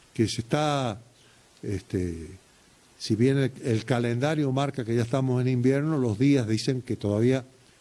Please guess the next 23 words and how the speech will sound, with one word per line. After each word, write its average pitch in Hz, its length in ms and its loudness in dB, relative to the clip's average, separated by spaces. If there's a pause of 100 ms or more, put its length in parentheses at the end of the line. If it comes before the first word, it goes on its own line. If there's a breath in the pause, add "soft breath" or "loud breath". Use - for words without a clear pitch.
(140 soft breath)
no 117 200 4
entramos 117 580 0
en, 101 300 -8
en 98 60 0
los 92 100 -2
días 110 240 2
fríos 120 460 0 (500 soft breath)
del 101 220 0
invierno. 107 480 0 (1120 loud breath)
Debemos 147 360 2
pensar 160 440 -2
que 143 280 -2 (240)
vienen 147 540 2
unas 175 320 0
epidemias 143 800 0
o, 107 340 -2
o 101 80 -10
situaciones 131 720 -2 (320)
que, 135 320 0 (1800)
como 110 200 0
la 107 100 2
gripe, 139 580 0
neumonías, 117 720 0